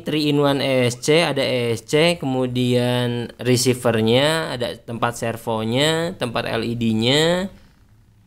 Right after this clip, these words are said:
Di sini semua, jadi three in one. Kemudian ini motornya, dinamonya gede banget. Waduh, ini pantesan kenceng. Ini dinamo yang lima empat puluh,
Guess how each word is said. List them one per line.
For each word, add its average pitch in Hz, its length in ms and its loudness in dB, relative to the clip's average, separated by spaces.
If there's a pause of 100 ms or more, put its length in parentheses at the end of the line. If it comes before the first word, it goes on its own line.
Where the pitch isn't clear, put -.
(340)
Di 113 80 -14
sini 123 240 -4
semua, 120 560 2
jadi 135 160 -4
three 123 240 -6
in 117 160 -6
one. 185 560 -2 (480)
Kemudian 127 400 4
ini 143 160 2
motornya, 143 640 2
dinamonya 135 560 0
gede 120 320 -2
banget. 113 480 -2
Waduh, - 560 -8
ini 107 240 -4
pantesan 107 480 -2
kenceng. 135 640 -2
Ini 135 160 0
dinamo 127 640 2 (400)
yang 180 720 0
lima 160 640 0
empat 147 560 -4
puluh, 147 320 -6